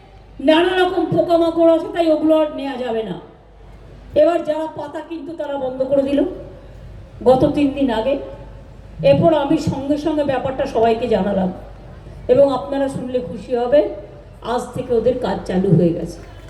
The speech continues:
এবং দশ লক্ষ মজদুর বেঁচে গেছে। আমি খুশি, আমি তাদের সব পরিবারকে অভিনন্দন জানাচ্ছি, এবং যদি কিছু সংশোধন করতে হয়, তার জন্য দু বছর সময় দেওয়া উচিত বলে আমি মনে করি, এবং সেক্ষেত্রে আমরা করে দেব।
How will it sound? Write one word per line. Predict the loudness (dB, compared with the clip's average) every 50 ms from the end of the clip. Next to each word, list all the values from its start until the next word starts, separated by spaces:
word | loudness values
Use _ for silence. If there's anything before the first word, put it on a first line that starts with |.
| -18 -18 -18 -18 -18 -4 2 2
এবং | 4 4 4 4 2 2
দশ | 0 -2 -2 -4 -2
লক্ষ | -2 -4 -2 -2 -2
মজদুর | -2 -2 -2 -4 -4 -2 0 2 2 2 2 0 -4 -10 -14 -16 -18 -18 -20 -6 2
বেঁচে | 4 4 4 4 4 2
গেছে। | 2 2 -2 -4 -8 -12 -14 -16 -18 -20 -20 -20 -20 -20 -20 -20 -18 -16 -16 -16 -16 -16 -16 -8 -2
আমি | 4 6 8 8
খুশি, | 8 8 6 4 4 4 2 0 0 -2 -2 -6 -12 -16 -18 -20 -20 -20 -18 -10
আমি | -6 -4 -2 0 2
তাদের | 2 2 4 4 2
সব | 2 2 0 0 0 0 -2
পরিবারকে | -2 -2 -2 -2 -2 -2 0 2 2
অভিনন্দন | 2 2 2 0 0 2 4 4 4
জানাচ্ছি, | 4 4 4 4 4 2 -2 -2 -6 -8 -8 -8 -12 -16 -18 -20 -20 -20 -20 -20 -20 -16 -4 2
এবং | 2 4 6 4 4 2 0
যদি | 0 0 2 0
কিছু | -4 -6 -6 -8 -8
সংশোধন | -8 -8 -8 -8 -10 -10 -8 -4 -4 -4 -4 -4
করতে | -6 -8 -8 -6 -2 2
হয়, | 4 4 4 4 0 -4 -8 -12 -16 -18 -20 -16 -10 -6
তার | -4 -4 -4 -2
জন্য | -2 -2 -2 -2 -2
দু | -4 -2 0
বছর | 2 2 2 2 -2 -4
সময় | -2 -2 -4 -4 -4 -2 -2 2
দেওয়া | 4 4 6 6 6
উচিত | 6 4 2 -4 -6
বলে | -4 -2 0 2 2 0
আমি | 0 -2
মনে | -4 -4 -4 -2
করি, | 2 2 2 2 2 0 -2 -8 -14 -16 -16 -18 -20 -4 2 4
এবং | 4 6 6 4 2
সেক্ষেত্রে | 0 0 -2 0 2 0 0 0 0 -4 -4
আমরা | -2 -2 -6
করে | -6 -4 -6 -6 -4
দেব। | -6 -6